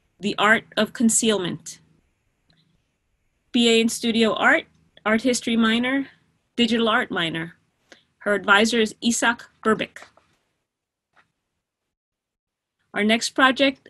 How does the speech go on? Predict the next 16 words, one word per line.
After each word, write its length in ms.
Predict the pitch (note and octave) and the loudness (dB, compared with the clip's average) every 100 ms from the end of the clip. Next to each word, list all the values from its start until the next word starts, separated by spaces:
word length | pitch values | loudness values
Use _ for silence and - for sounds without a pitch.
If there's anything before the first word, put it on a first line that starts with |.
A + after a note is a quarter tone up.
| - | -8
was 380 | G#3 A3 A3+ - _ _ | -2 0 0 -4 _ _
Boris 540 | A#3 A#3 B3+ C4+ - - | -2 2 2 2 -2 -6
Kishinevsky, 840 | - C#4 - B3 A3+ - - - C#3 _ _ _ _ _ _ _ _ _ - | -2 0 2 2 0 -2 -8 -10 -12 _ _ _ _ _ _ _ _ _ -8
Sonic 560 | - A3+ A#3+ B3 - - | 2 4 4 0 -10 -12
Spaces. 840 | - - G#3+ G#3+ - - - - _ _ _ _ _ _ _ _ _ _ _ | -6 2 2 2 -6 -10 -12 -14 _ _ _ _ _ _ _ _ _ _ _
B 160 | A#3 A#3 | 0 2
A 100 | A#3 | 2
in 80 | A#3 | 0
studio 500 | - B3 A#3 A3+ G#3+ | -2 -2 0 0 2
art, 280 | A3 C4+ A3 - _ - _ _ _ _ _ - | 2 0 -4 -18 _ -20 _ _ _ _ _ -4
math 480 | A3+ A#3+ A3+ C#4 - _ _ - | 2 6 4 2 -12 _ _ -2
B 200 | A#3+ A#3 | 0 2
A, 260 | A#3+ C#4+ - _ _ - - | 2 -2 -6 _ _ -20 0
digital 320 | C4 B3+ B3+ | 2 4 4
arts 260 | A3 A3 - | 2 0 0
minor, 440 | A3 A3 A#3+ B3+ | 0 2 -2 -4